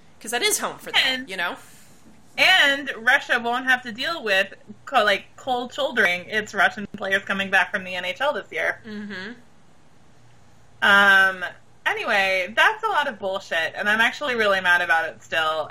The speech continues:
Speaker 2: And, um, I don't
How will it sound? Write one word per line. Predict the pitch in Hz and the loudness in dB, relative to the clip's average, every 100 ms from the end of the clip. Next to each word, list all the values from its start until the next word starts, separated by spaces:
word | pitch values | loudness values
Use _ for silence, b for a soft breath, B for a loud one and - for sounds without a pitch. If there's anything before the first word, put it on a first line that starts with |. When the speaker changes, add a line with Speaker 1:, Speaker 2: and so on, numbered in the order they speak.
| - | -6
Speaker 2:
And, | 185 180 180 180 180 175 | -2 2 4 2 0 -4
um, | - - 202 185 180 185 214 b b b b - - - | -6 2 6 6 4 0 -14 b b b b -20 -20 0
I | 254 311 453 - 208 190 - | 2 4 0 -6 -20 -20 -12
don't | 269 240 285 320 | -4 -2 -2 -8